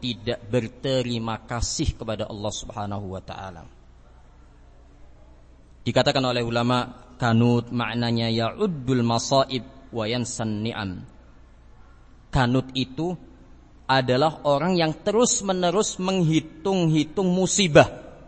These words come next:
Terus dihitung. Wa yansa, dan dia lupa, melupakan kenikmatan-kenikmatan yang telah diberikan kepadanya. Sudah banyak kenikmatan-kenikmatan yang Allah berikan kepada dia, dia lupa.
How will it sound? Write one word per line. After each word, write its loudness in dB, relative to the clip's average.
Terus 0
dihitung. 2
Wa 10
yansa, 6
dan 4
dia 0
lupa, 0
melupakan 0
kenikmatan-kenikmatan -6
yang -6
telah -8
diberikan -8
kepadanya. -12
Sudah 6
banyak 6
kenikmatan-kenikmatan 2
yang 2
Allah 4
berikan 0
kepada 6
dia, 6
dia 10
lupa. 2